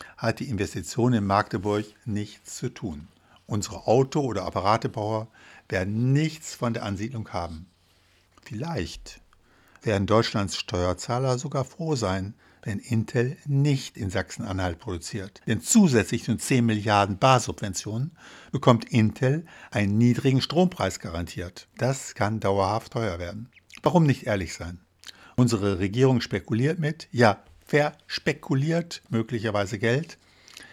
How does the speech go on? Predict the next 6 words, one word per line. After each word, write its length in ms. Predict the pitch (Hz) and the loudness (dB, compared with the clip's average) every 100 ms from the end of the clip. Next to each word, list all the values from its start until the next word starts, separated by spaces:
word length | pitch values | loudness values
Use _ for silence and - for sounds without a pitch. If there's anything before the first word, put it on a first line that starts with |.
| - - | -20 -10
das 300 | 101 - 110 | -10 -6 4
wesentlich 720 | 127 165 139 113 95 117 139 - | 8 8 8 4 0 -2 -4 -2
aus 220 | 104 - | -2 -2
zwei 420 | - - 98 117 | -8 0 2 2
Kohlendioxidabgaben 1300 | 139 - 147 147 107 110 98 - 95 - - 90 85 85 | -2 -4 -2 -2 2 4 4 2 -8 -12 -8 -6 -4 -6
stammt. 440 | - 87 98 - | -10 -12 -14 -20